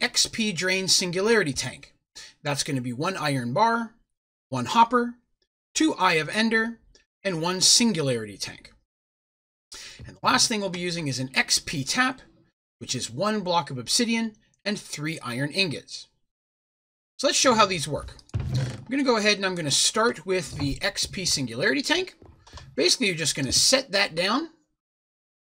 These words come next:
and if you stand on top of it, you can watch my experience, it's going down. The experience is transferring from me into this tank beneath me. So let's show that a little bit easier here. You can see the X P is just filling up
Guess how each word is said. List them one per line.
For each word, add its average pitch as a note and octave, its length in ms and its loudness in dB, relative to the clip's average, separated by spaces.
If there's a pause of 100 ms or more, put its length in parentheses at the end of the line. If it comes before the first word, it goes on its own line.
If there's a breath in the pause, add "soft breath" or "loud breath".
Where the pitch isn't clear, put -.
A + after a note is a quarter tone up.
(100)
and C3 120 -6
if - 100 -10
you C#3 80 -4
stand B3+ 540 4
on C4 160 2
top F#4+ 240 0
of - 100 -8
it, - 240 -8 (1400)
you C3+ 140 -10
can C3 80 -2
watch E3 180 -2
my G3+ 140 4
experience, F#3+ 640 2 (300 loud breath)
it's C#3+ 200 -4
going G3 420 2
down. F3 320 0
The A2 120 -10
experience A3 560 0
is C#3+ 120 2
transferring D#3+ 720 0
from A#2+ 340 -6
me F#3 420 2 (460 loud breath)
into B3 380 4
this D#3 320 4
tank G#3+ 460 -2
beneath G3 340 0
me. - 220 -8 (760)
So - 120 -14
let's C3 100 -6
show D3+ 220 2
that C#3+ 140 2
a - 20 0
little C3+ 160 -2
bit B2+ 120 -4
easier A2 280 -6
here. F#3 280 -4 (380 soft breath)
You - 60 -18
can G#2+ 120 -12
see A3 440 -2 (260 soft breath)
the C3+ 80 -4
X C#3 140 -4
P E3 140 -6
is C#3+ 120 -2
just C#3+ 200 -2
filling A#3 360 2
up G#3 160 -4